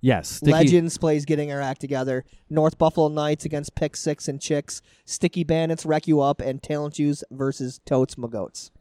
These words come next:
Speaker 1: Those are your matchups for the upcoming week. So, who do you, so who do you have in these games?
Speaker 2: Who
Speaker 1: are
Speaker 2: do
Speaker 1: you
Speaker 2: I have in
Speaker 1: picking?
Speaker 2: these games?
Speaker 1: Who are you picking?
Speaker 2: Real quick. Legends,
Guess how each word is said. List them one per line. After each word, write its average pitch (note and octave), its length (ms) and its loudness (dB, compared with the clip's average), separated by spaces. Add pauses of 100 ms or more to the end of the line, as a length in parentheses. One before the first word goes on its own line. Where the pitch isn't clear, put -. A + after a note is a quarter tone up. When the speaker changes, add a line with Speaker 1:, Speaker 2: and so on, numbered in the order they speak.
(120)
Speaker 1:
Those A#2 260 6
are A2+ 100 4
your G#2 160 0
matchups G2+ 580 -4
for G2+ 140 -6
the F2+ 120 -6
upcoming F2 440 -8
week. C#2+ 280 -16 (720)
So, E2 340 -6 (600)
who C#3+ 100 8
do C#3 80 8
you, C3 240 8
so B2 240 6
who C#3 100 8
do C#3+ 60 8
you B2+ 100 8
have A#2 240 4
in G#2+ 80 -2
these G2+ 200 0
games? F#2 440 -4 (580)
Speaker 2:
Who - 100 8
Speaker 1:
are - 40 12
Speaker 2:
do - 40 12
Speaker 1:
you - 60 8
Speaker 2:
I D3+ 40 2
have E3+ 180 6
in E3+ 60 2
Speaker 1:
picking? E3+ 80 0
Speaker 2:
these D#3 100 -2
games? E3+ 220 -2
Speaker 1:
Who C3 60 4
are C3 40 8
you A#2+ 80 8
picking? F#2 360 -2
Speaker 2:
Real F3 240 8
quick. C#3 300 2 (260)
Legends, G3+ 580 4